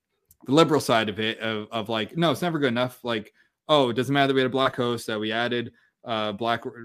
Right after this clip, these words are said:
black voters to this, that it was, you know, all these Asian, all these Asian actors won awards. Like, God forbid that there are two groups of what, because that's what it was. 'Cause Banshees is,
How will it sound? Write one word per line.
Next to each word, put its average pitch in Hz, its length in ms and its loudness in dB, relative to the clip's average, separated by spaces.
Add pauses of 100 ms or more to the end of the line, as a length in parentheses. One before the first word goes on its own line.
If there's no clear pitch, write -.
(120)
black 117 260 -6
voters 117 360 -6
to 113 100 -12
this, 110 300 -6
that 107 180 -4
it 107 60 0
was, 101 200 -6
you 107 80 -8
know, 107 120 -2
all 110 120 -4
these 117 160 -4
Asian, 113 560 -4 (280)
all 117 60 -6
these 110 120 -4
Asian 117 260 -2
actors 113 600 -4
won 113 260 -6
awards. 107 640 -6
Like, 107 160 -10
God 113 180 -2
forbid 107 380 -6
that 104 160 -8
there 107 80 -4
are 101 40 -8
two 110 200 -8
groups 104 480 -8
of 104 160 -12
what, 110 160 -10
because 139 180 0
that's 143 180 2
what 139 80 2
it 143 60 2
was. 165 200 2
'Cause 104 120 -10
Banshees 123 480 -2
is, 107 140 -6